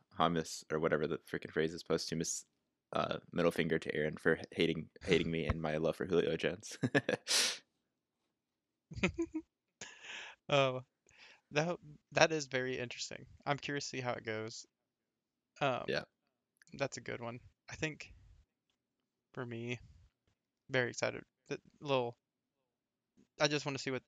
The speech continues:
Speaker 2: the Jaguars and Trevor Lawrence and all of those people look like without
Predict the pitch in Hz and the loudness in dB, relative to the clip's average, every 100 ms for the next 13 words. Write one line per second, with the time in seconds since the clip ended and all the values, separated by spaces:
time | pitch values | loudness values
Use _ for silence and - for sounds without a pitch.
0 | - 123 113 107 107 110 110 - 135 123 | -14 -2 0 0 0 -4 -4 -8 -8 -12
1 | _ _ _ _ - 135 127 113 110 113 | _ _ _ _ -2 0 0 -6 -2 -4
2 | 120 123 110 107 113 113 - - 127 120 | -4 -4 -2 -2 -4 -8 -8 -10 -6 -4
3 | 117 117 127 123 120 _ - 123 120 117 | -4 -4 -2 -2 -4 _ -12 -6 -4 -4